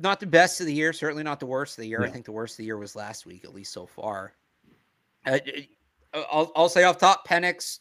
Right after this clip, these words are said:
Speaker 1: Caleb Williams gonna be good, but what, is U S C gonna try?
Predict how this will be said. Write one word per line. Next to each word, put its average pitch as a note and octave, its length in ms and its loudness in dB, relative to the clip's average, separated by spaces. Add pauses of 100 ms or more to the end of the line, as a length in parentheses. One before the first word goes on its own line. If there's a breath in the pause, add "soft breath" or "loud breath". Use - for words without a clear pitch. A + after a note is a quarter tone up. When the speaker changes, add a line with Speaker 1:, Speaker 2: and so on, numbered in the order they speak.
Speaker 1:
Caleb F3 220 -2
Williams G3+ 320 -2
gonna D#3+ 140 -8
be D3+ 80 -6
good, G#3 500 0
but D#3+ 360 0 (800)
what, C#3+ 240 -8 (140)
is C3+ 240 -6
U G#3+ 140 2
S C#4 140 4
C C4 120 -4
gonna G3+ 160 -2
try? - 340 -6